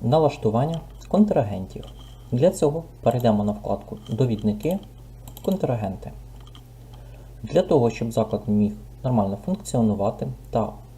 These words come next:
отримувати та списувати препарати, необхідно додати хоча б два контрагенти.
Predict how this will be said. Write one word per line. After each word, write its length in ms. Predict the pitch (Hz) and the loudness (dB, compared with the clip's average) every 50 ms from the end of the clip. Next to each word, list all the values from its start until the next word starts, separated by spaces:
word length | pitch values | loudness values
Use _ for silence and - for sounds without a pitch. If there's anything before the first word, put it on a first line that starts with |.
| - - - - - - - - - - - - - - - - - - | -20 -20 -20 -20 -20 -18 -18 -18 -16 -16 -16 -16 -16 -16 -16 -2 0 0
отримувати 680 | 123 - - 131 117 104 101 98 98 101 - - 107 | 0 2 4 6 6 6 6 4 0 -2 -4 -6 -8
та 220 | - - 110 107 101 | -2 0 2 2 2
списувати 600 | - - - - - 214 - - 101 - - - | 0 -4 -4 -4 -4 -4 -4 -8 -8 -6 -6 -6
препарати, 640 | - - 147 143 147 - 101 101 113 123 - - - - - - - - | -2 0 0 0 2 2 2 2 2 0 -2 -6 -8 -10 -12 -18 -8 -2
необхідно 460 | 110 120 117 113 - - 196 208 185 160 | 0 0 0 0 -2 -4 -2 -2 0 2
додати 460 | 143 143 139 139 135 131 - 143 - - - - | 4 4 6 6 4 2 0 -4 -8 -8 -14 -6
хоча 440 | - - 196 190 - - - 113 | -2 0 0 0 0 0 0 0
б 40 | 107 - - - - - - | 0 -2 -8 -16 -18 -10 -6
два 420 | 107 113 107 104 104 107 131 165 - - - - - | -4 -2 0 2 2 2 2 2 -2 -8 -14 -18 -6
контрагенти. 680 | - 135 131 127 - - 117 107 104 95 95 - - | -2 -2 0 0 2 0 2 0 0 -2 -4 -8 -10